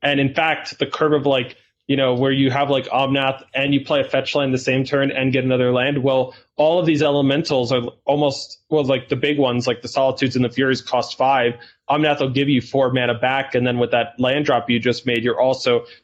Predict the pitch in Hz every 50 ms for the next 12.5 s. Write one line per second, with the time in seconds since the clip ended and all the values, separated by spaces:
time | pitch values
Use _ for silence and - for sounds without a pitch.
0 | _ - 123 127 120 123 113 - 131 123 - - 131 127 131 127 123 117 - -
1 | 120 123 127 131 113 - _ _ _ _ _ - 165 139 117 - - _ - 185
2 | 170 160 175 156 - 180 135 127 120 110 117 117 113 - - 113 - 123 117 117
3 | 117 - 165 202 220 214 208 190 208 180 175 151 151 147 - - 156 147 151 147
4 | 139 135 135 139 139 135 135 - - - - _ _ _ - 151 156 147 151 -
5 | - - 156 151 156 165 165 165 160 165 160 165 165 156 139 151 143 143 151 160
6 | 156 156 156 156 156 151 - 165 156 151 147 151 165 131 - - 170 165 151 151
7 | 151 151 151 151 151 151 - - - _ _ - 123 139 139 143 147 160 160 160
8 | 160 160 151 156 160 147 131 139 143 147 156 151 151 143 135 131 131 - 139 131
9 | 123 - - 135 139 135 131 127 131 - 143 135 135 - 147 143 135 135 131 117
10 | 120 117 117 123 143 139 139 143 143 135 - - 120 120 123 127 - - 135 123
11 | 117 117 123 123 123 127 123 127 123 127 123 123 123 - - 117 110 - 110 117
12 | 120 139 139 139 139 143 143 139 139